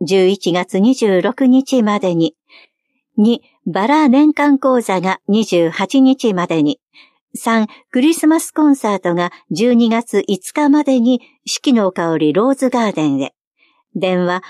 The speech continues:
六九零四の二零六一番。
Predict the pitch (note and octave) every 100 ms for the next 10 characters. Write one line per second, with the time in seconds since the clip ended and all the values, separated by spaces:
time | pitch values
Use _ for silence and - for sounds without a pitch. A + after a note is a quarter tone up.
0 | - G3 G3+ D4 C#4 C#4+ A#3 F#3 G#3 G#3
1 | G3+ F3+ D#3 F3+ - G3+ A3 G#3+ G#3 E3
2 | D#3+ - C#4 C#4 - A3 C#3+